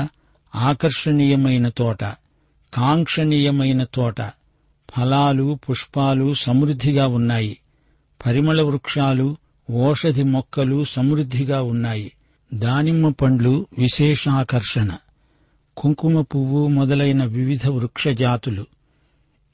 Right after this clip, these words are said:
ఈ వనంలో అన్ని రకాలు ఉన్నాయి. జటామాంసి, నిమ్మగడ్డి, గోపరసం, అగరు మొదలైనవి ఆహారానికి, స్వస్థతకు,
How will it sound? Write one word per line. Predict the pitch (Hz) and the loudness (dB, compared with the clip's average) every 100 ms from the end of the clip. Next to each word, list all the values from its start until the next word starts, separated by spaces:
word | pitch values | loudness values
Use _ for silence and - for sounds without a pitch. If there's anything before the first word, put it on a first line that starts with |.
| 123 | -2
ఈ | 127 | 0
వనంలో | 120 123 151 151 139 135 151 - | 2 2 2 2 2 2 0 0
అన్ని | 131 151 156 | 2 4 4
రకాలు | 135 - 131 131 139 | 2 0 0 2 0
ఉన్నాయి. | 127 117 113 104 110 _ _ _ _ _ - | 0 0 0 -4 -8 _ _ _ _ _ -4
జటామాంసి, | 110 120 143 151 151 143 143 - 135 143 | -2 0 2 2 2 2 0 0 0 0
నిమ్మగడ్డి, | 127 131 143 131 131 117 131 | 2 2 0 0 -2 0 -2
గోపరసం, | 139 127 131 123 135 135 - 127 139 | -2 -2 -2 -2 -2 -2 0 0 0
అగరు | 113 113 127 135 127 | -2 0 0 0 0
మొదలైనవి | 120 120 127 131 131 147 175 _ _ _ _ 117 | 0 0 0 2 2 0 -6 _ _ _ _ -4
ఆహారానికి, | 123 143 139 147 139 135 131 123 135 139 | 0 2 2 2 2 2 2 0 -2 -2
స్వస్థతకు, | - 123 - - 139 135 - 131 | -2 -2 -2 -4 -4 -4 -2 -2